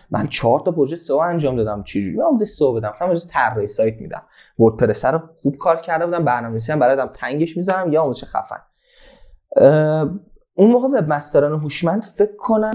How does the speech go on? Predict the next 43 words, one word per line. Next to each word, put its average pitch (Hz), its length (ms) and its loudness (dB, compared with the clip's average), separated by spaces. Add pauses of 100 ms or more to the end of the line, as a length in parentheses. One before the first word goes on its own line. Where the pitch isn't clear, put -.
(100)
دو 165 100 6
و 143 120 4
نیم 156 160 -4
اینا 113 240 -2
بود. - 240 -12
یه 131 240 2
دورایی 120 360 2
بود 147 140 -6
که 156 300 -2
خب 98 180 -4
من 117 320 -4
دیده - 220 -16
بودم 127 240 -2
و 135 100 -12
فلان 107 320 -8
اینا، 131 220 -10
گفتم 151 560 -6
که 151 480 -8
به 135 60 -2
نظرم 123 340 -6
این 147 80 -4
خیلی 127 240 -4
گرونه، 107 300 -12
من 120 220 -4
بیام 123 520 -4 (560)
اینو 196 560 6
کوچیک، - 640 -2 (200)
ارزون 139 300 0
ترش، 123 260 -2
همینو 185 440 0
ارزون 123 340 -4
تر. 117 200 -2
همراهاش 180 400 -2
هم 226 100 0
ذهنیت 156 280 0
هم 208 60 0
همش 185 160 0
بود 208 120 2
که - 200 -2
ارزون 135 460 0
کردن، 120 480 0 (240)
تخفیف - 640 0
دادن. 117 440 2